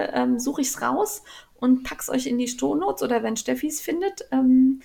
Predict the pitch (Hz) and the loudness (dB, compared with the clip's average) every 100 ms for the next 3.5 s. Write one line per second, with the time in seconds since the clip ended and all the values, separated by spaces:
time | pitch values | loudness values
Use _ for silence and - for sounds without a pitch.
0 | - - - _ 214 233 240 233 233 262 | -18 -20 -20 _ 0 4 2 2 0 4
1 | 254 262 - - - 214 202 190 190 - | 4 2 -6 -6 -10 -8 -8 -10 -16 -16
2 | 190 - - 208 208 - - - 233 226 | -16 -14 -16 -16 -18 -20 -18 -16 -16 -18
3 | - _ _ _ 247 | -20 _ _ _ -20